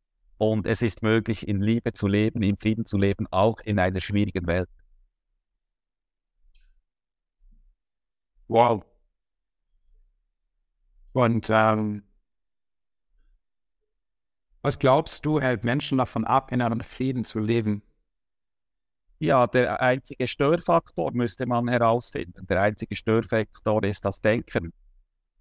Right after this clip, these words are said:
Speaker 1: Äh, wir haben, also ganz einfach gesagt, wir kommen auf die Welt, äh,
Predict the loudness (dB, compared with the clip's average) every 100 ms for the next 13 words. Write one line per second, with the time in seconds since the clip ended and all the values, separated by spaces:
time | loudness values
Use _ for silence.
0 | -6 2 4 4 2 -2 2 4 2 0
1 | 0 -2 0 -2 -2 -14 -14 _ 0 0
2 | 4 2 2 -2 -2 2 2 2 -8 -2
3 | 0 2 0 -2 -4 2 4 2 -4 -20
4 | _ _ _ _ _ -10 0 2 4 2